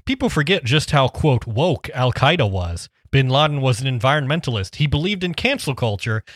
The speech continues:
and he embraced the Islamist politics of victimhood." Um, and so, yeah, uh, Al-Qaeda woke, actually. Um,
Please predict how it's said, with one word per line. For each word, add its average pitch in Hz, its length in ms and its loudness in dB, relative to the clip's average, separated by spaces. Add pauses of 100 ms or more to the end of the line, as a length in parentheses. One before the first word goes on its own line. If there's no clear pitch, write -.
and 139 120 2
he 143 100 4
embraced 135 460 0
the 135 220 -2
Islamist 165 560 0
politics 147 560 0
of 113 100 2
victimhood." 98 760 -2 (1200)
Um, 104 460 2 (260)
and 107 300 0 (380)
so, 104 500 2
yeah, 95 420 0
uh, 101 400 -2
Al-Qaeda 113 520 2
woke, 113 320 2
actually. 98 800 -4
Um, 95 520 -2